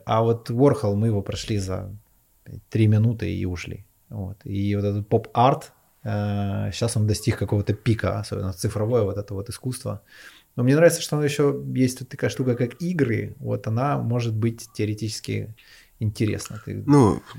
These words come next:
Speaker 2: ты ж понимаешь, что, может быть, там парочку хороших ресторанов и сто забегаловок, а еще тысячу мест, где продают шаурму.
Speaker 1: Ну да.
Speaker 2: Ну так чего сравнивать?
Speaker 1: Ну, кстати, при всем уважении к шаурме, есть на Бессарабке место,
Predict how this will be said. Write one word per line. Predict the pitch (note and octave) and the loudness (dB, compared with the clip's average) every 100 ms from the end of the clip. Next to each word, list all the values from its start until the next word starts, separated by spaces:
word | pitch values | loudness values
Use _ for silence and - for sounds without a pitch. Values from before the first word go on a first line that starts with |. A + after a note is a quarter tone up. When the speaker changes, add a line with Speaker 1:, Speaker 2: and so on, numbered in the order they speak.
| - G#2+ F#2+ - - | -2 0 0 -6 -6
Speaker 2:
ты | |
ж | F#2+ | -4
понимаешь, | - G2+ B2+ A#2+ | 0 0 2 2
что, | - | 2
может | F#2+ G2 F#2+ | 2 2 0
быть, | F#2 F2 | 0 -2
там | - F2 F#2+ - - | -2 -4 -4 -8 -6
парочку | - F2+ F2 - | -2 0 0 -4
хороших | - G2 G2+ - - | -2 0 0 0 0
ресторанов | F#2 - A#2 C#3 A#2 F#2+ - | 0 0 2 4 4 0 -6
и | F#2+ | -8
сто | - - | -6 -4
забегаловок, | F#2 F#2 F#2 F2+ E2+ E2 E2 - | -2 0 2 2 2 2 0 -4
а | - | -6
еще | F2 - | -4 -4
тысячу | - F#2+ - - F#2 F2 C#2 - - E2 | -2 -2 -2 0 2 2 2 -2 -4 -2
мест, | F#2+ F#2 - | 0 0 -2
где | F2+ | -4
продают | - E2+ F2 E2+ | -2 0 0 0
шаурму. | - F2 F2 D#2+ - _ | -2 0 0 -2 -10 _
Speaker 1:
Ну | - A2+ | -2 0
да. | G#2+ G2+ - _ _ _ | 0 -2 -10 _ _ _
Speaker 2:
Ну | G#2 G2+ | -4 -4
так | F#2+ - | -6 -10
чего | F2+ F2+ | -6 -6
сравнивать? | - E2 F#2+ G2+ G2 - _ - _ - | -4 -4 -4 -6 -6 -10 _ -20 _ -6
Speaker 1:
Ну, | A2 G#2+ | 0 0
кстати, | G2+ - G#2 G#2+ G2+ G2+ G2+ F#2 - | -2 -4 -4 0 2 2 -2 -8 -8
при | G#2 G2+ | -4 0
всем | - A2 | 2 4
уважении | G2+ G2 G2+ G2 | 4 2 2 2
к | - | 0
шаурме, | G2+ F#2+ F#2 C3+ - - - | -2 0 -2 -4 -8 -16 -6
есть | G#2+ G#2+ G#2+ | 2 2 2
на | G2+ | 0
Бессарабке | G2 - G2+ - G2 | -2 0 -2 -2 -2
место, | G#2 C#3+ - | -2 -4 -10